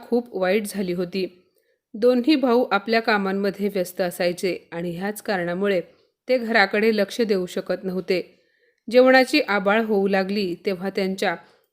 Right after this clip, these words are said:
दूरच्या नात्यातल्या काकांनी मोहनसाठी एका मुलीचे स्थळ आणले आणि मोहनचे लग्न सीमाबरोबर झाले. लग्न झाल्यानंतर जेव्हा सीमा माप ओलांडून घरात आली तेव्हा सर्व काही व्यवस्थित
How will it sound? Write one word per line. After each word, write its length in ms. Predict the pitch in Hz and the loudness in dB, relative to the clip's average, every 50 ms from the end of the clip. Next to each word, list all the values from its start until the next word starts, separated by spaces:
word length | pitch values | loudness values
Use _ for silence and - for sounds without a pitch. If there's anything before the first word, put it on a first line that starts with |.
| _ - | _ -6
दूरच्या 420 | 190 226 254 277 262 - 302 294 | -2 0 0 0 0 2 2 4
नात्यातल्या 520 | 285 262 214 190 202 202 202 196 208 220 220 | 4 4 4 2 2 0 -2 0 0 -2 0
काकांनी 720 | - 233 196 - - 175 185 202 214 202 175 185 214 214 | 0 -2 -2 -2 -4 -4 -2 -2 -2 -2 -4 -6 -8 -10
मोहनसाठी 840 | 208 208 214 214 196 202 226 254 254 - 208 175 - - 196 185 - | -6 -2 -2 0 2 2 0 0 0 2 0 0 0 -2 -4 -4 -4
एका 220 | - 196 - 240 240 | -4 -4 -2 -2 0
मुलीचे 480 | 233 214 190 185 190 190 - - 226 | 0 0 0 0 -2 -4 -2 -2 -2
स्थळ 320 | 226 226 - - 196 196 185 | -2 -2 -4 -2 0 0 0
आणले 380 | 185 190 190 190 190 180 175 - - _ _ _ _ _ _ _ _ _ - | 0 -2 -2 -2 -2 -4 -4 -6 -12 _ _ _ _ _ _ _ _ _ -4
आणि 160 | 190 208 226 | -2 0 0
मोहनचे 560 | 233 226 226 220 208 226 240 240 247 285 254 | 0 2 2 2 2 2 0 0 2 0 2
लग्न 280 | 220 196 175 185 190 196 | 2 0 0 -2 -4 -4
सीमाबरोबर 720 | 196 - 233 220 202 190 180 175 180 180 180 175 180 185 | -4 -2 -2 -2 0 0 -2 0 0 -2 -2 0 0 -2
झाले. 340 | 180 185 196 190 190 180 160 - - _ _ _ _ _ _ _ _ - | -2 -2 -2 0 0 0 -2 -4 -8 _ _ _ _ _ _ _ _ -2
लग्न 260 | 233 254 254 277 294 | 0 0 2 4 2
झाल्यानंतर 640 | 294 311 302 285 269 269 262 269 262 262 269 277 | 4 4 4 6 6 6 6 4 4 4 2 2
जेव्हा 400 | 269 233 240 214 202 196 220 233 | 2 2 2 2 2 4 2 0
सीमा 420 | 247 - - 226 208 202 190 185 185 | 0 0 -2 -2 -2 -2 -2 -2 -2
माप 300 | 190 196 202 220 220 - | 0 0 -2 -2 0 0
ओलांडून 480 | 208 196 190 180 180 180 190 220 220 | 0 0 0 0 -2 -2 -2 -2 -2
घरात 300 | 202 196 185 190 180 180 - - | -2 -6 -4 -4 -4 -4 -4 -4
आली 300 | 180 190 202 196 185 170 - _ _ _ _ _ - | -4 -2 -2 -2 -4 -6 -8 _ _ _ _ _ -8
तेव्हा 240 | 196 175 202 208 202 | -8 -6 -4 -6 -4
सर्व 320 | - 233 220 226 226 254 | -2 -2 -2 -2 -2 -4
काही 340 | 247 - 202 185 175 196 196 | -2 -2 -2 -2 -2 -4 -4
व्यवस्थित 480 | 190 190 180 185 180 185 - - 240 | -2 -2 -2 -2 -4 -6 -6 -8 -8